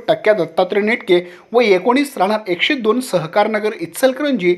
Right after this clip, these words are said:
आयर्न सरदार चव्हाण वय एकवीस राहणार गणेशनगर इचलकरंजी, बाळू उर्फ प्रदीप पारस यादव वय वीस राहणार जेके नगर शहापूर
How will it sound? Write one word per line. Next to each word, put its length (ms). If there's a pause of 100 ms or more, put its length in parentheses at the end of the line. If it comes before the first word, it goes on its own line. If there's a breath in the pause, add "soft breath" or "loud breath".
(300 loud breath)
आयर्न 360
सरदार 440
चव्हाण 380 (360 soft breath)
वय 180
एकवीस 600 (100)
राहणार 260
गणेशनगर 600
इचलकरंजी, 760 (240 loud breath)
बाळू 460
उर्फ 200
प्रदीप 480
पारस 380
यादव 360 (360 loud breath)
वय 200
वीस 400
राहणार 260
जेके 360
नगर 280
शहापूर 560